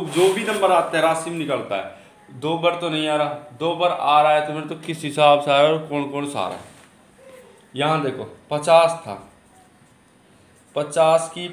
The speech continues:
पलट होती है यहाँ पे मुंडा पाँच, ठीक है। पचास की पलट सीधी होती है मुंडा पाँच और मुंडा पाँच देखो सीधी सीधी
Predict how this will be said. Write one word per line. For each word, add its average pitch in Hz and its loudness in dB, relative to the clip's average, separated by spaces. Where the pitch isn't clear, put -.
पलट 160 0
होती 147 -6
है 147 0
यहाँ 135 0
पे 175 -6
मुंडा 123 -2
पाँच, - -12
ठीक 170 -10
है। 120 -2
पचास 170 2
की 202 -8
पलट 180 -2
सीधी 180 -6
होती 160 -2
है 180 2
मुंडा 147 2
पाँच 160 0
और 175 -4
मुंडा 175 -4
पाँच 170 2
देखो 156 -6
सीधी 175 -8
सीधी 165 -10